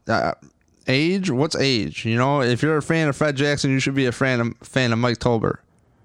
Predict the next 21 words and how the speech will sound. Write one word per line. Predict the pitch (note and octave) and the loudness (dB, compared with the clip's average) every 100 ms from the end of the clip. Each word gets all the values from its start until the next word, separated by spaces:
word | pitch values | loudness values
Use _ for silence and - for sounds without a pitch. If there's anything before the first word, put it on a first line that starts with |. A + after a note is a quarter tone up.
| _ _ | _ _
The | - A#2+ | -6 -2
dude | C3+ D3+ | 0 2
has | B2+ C3+ G#2+ | 2 2 0
it. | F#2+ - - _ _ _ _ - | -2 -6 -14 _ _ _ _ -2
And | B2 | 0
imagine | D3+ F#3+ G3 F#3 | 2 0 0 0
him | F#3+ E3+ | 0 0
coming | F3+ E3+ D#3 | 0 0 0
behind | C#3+ D#3+ D#3 C3 | 0 2 0 0
Shady | - D#3 D3 | 0 0 0
McCoy. | B2+ D3 B2+ G2+ - _ _ _ _ - - _ _ _ _ - | 0 0 0 0 -6 _ _ _ _ -20 -20 _ _ _ _ -10
Wouldn't | C3+ F3+ B3 | -2 0 0
be | B3 | -2
shocked | A#3 B3 A3+ - | 0 0 0 0
if | G3+ | 0
he's | G#3+ | 0
a | G3 | 0
number | G3+ F#3+ | 0 0
two | F3 G3+ | 0 0
running | F#3 E3 A#2+ | 2 0 0
back. | A2 A2+ | 0 -2